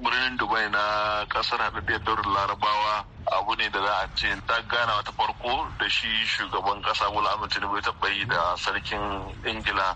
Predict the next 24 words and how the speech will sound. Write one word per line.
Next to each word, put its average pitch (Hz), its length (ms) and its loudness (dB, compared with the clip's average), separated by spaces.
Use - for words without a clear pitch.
King 95 280 -2
Charles 113 500 0
na 95 400 2
uku, 110 320 -6
wanda 101 680 2
kuma 107 380 2
kamar 104 320 2
yadda 110 240 0
aka - 100 -4
sani 110 280 0
dama 107 260 2
ita 107 160 -2
wannan 110 160 -2
tafiya 110 560 0
ta 95 480 2
taron 104 800 0
duniya 110 480 2
ne 101 480 0
na 104 480 2
yanayin 104 560 0
tattaunawa 104 640 2
akan 104 380 0
dumamar - 420 2
yanayi, - 480 2